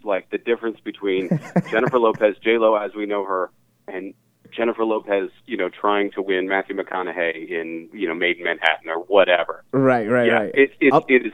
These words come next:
Speaker 1: unrealistic to expect someone that beautiful, talented, and, uh, successful to be played as this sort of, they don't even give her glasses. They don't even do the classic, like, nineties nerd comedy thing of, like, oh, when she takes off her glasses,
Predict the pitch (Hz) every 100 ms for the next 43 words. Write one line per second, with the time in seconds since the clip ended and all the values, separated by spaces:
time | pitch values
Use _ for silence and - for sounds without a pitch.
0 | - 127 143 131 117 110 - 113 - 110
1 | 101 - 104 - 110 104 101 98 98 -
2 | 110 113 117 104 101 101 101 98 101 95
3 | - 95 92 92 - 101 87 87 85 -
4 | _ _ - 104 - 110 - - - 101
5 | 92 _ _ _ _ - 110 110 - 123
6 | 113 104 98 95 98 - 101 - 104 95
7 | 87 82 _ _ _ _ - 202 254 240
8 | 220 196 185 123 143 160 - 82 107 135
9 | 160 165 156 151 127 - 123 120 127 113
10 | 104 - 104 107 113 113 98 113 110 -
11 | 107 104 98 - 95 90 - 85 85 _
12 | - 151 165 110 117 131 131 131 - 113
13 | 117 127 131 98